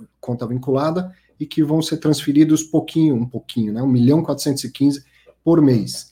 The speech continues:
Então, isso vai acontecer até trinta e um de doze de dois mil e vinte e três, ou até quando o galpão for alu-, alugado por outro inquilino. O que ia acontecer primeiro? Por que isso? Olha a explicação aí, ó.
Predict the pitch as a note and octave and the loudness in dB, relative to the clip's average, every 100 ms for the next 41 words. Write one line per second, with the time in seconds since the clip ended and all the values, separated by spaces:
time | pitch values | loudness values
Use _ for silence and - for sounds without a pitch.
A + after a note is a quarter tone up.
0 | - _ _ - E3+ G#3 G3+ F3+ E3+ D3+ | -20 _ _ 0 2 2 2 0 0 -2
1 | C#3+ C#3 E3+ D3+ E3+ - F3+ G#3 F#3 F3 | -2 -2 -2 -2 -4 -4 -4 -2 0 0
2 | C#3+ C3 D#3 C3+ C3+ C3+ B2+ C3 A#2+ A#2+ | 2 4 2 2 0 2 2 2 0 -6
3 | - C#3 F3 - - _ _ _ _ E3+ | -4 -2 -2 -4 -14 _ _ _ _ 2
4 | F#3+ F#3 F#3 F#3+ - E3 E3+ D#3+ D#3 D3+ | 2 2 -4 -8 -2 0 2 0 0 -2
5 | D#3 - D3+ D3+ C#3+ B2 C#3 C#3 C#3+ D3 | -6 -4 -2 -2 -4 -4 -2 0 -2 -2
6 | C#3+ C#3 D3 C#3+ D#3 A2 G2 G2 D#3 - | -4 -4 -4 -4 -2 -2 -4 -8 -8 -6
7 | D#3+ D#3 - D#3 D#3+ B2+ G2 - _ _ | -6 -8 -8 -6 0 0 -2 -12 _ _
8 | _ _ _ - B3+ - G#3+ D#3+ B2 - | _ _ _ -2 -2 4 6 6 4 0
9 | - F#2 D3+ F#3 F#3 F#3 D#3 C#3 - A2+ | -14 -14 -4 -4 -4 -8 -10 -10 -10 -10
10 | G2 | -12